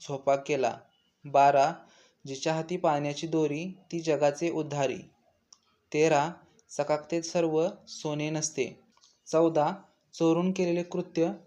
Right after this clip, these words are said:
जास्त गोड वाटते." पंधरा, "ऐकावे जनाचे करावे मनाचे." सोळा,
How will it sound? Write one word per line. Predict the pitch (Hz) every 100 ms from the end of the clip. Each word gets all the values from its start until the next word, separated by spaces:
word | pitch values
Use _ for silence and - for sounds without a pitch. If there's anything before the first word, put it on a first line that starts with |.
| - 139
जास्त | 156 156 175
गोड | 165 165
वाटते." | 165 156 - 135 - _ - - - _ _ - - - - _ -
पंधरा, | 170 170 151 170 190 - _ -
"ऐकावे | 156 160 180 180 185
जनाचे | 170 160 156 156 160 185 - -
करावे | 160 156 156 175
मनाचे." | 170 151 139 - 135 - _ _ _ -
सोळा, | - - 160 147